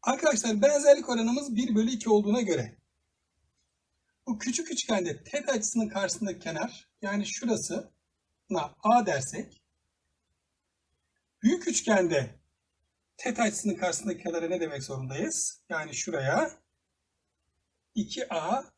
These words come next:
demek zorundayız. Bakınız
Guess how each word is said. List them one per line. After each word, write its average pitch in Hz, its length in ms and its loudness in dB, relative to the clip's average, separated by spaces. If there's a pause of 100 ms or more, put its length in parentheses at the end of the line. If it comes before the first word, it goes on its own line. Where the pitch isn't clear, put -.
(140)
demek 170 320 -8
zorundayız. 123 600 -10 (1080)
Bakınız 277 400 2